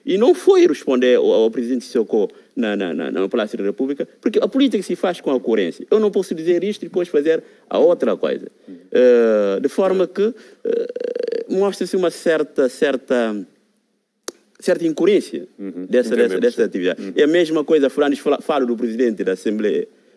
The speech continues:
Speaker 1: Nacional Popular, que efetivamente, eh, tudo foi a revelia dele e a revelia da Constituição da República, e veio mais tarde dizer o senhor,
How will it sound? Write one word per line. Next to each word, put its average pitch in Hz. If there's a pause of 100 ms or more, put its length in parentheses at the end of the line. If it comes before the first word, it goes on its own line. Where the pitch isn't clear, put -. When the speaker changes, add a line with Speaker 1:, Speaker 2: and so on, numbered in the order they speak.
Speaker 1:
Nacional 110
Popular, 90 (760)
que 226
efetivamente, 143
eh, -
tudo 190
foi 165
a 135
revelia 143
dele 151
e 143
a 147
revelia 147
da 131
Constituição 127
da 117
República, 143 (300)
e 127
veio 143
mais 135
tarde 123 (120)
dizer 117 (180)
o 117
senhor, 113